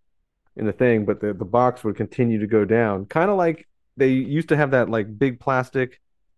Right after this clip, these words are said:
they used to have, like, a big plastic thing around, around 'em that used to, like, be sort of like a long box, but it used to have, like,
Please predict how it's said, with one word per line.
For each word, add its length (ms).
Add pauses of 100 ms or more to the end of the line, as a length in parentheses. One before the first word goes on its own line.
(680)
they 60
used 80
to 40
have, 80
like, 80
a 60
big 320
plastic 480
thing 200
around, 440 (420)
around 320
'em 160
that 200
used 240
to, 300 (400)
like, 300 (480)
be 240
sort 260
of 40
like 100
a 220
long 260
box, 320
but 140
it 100
used 160
to 60
have, 100
like, 240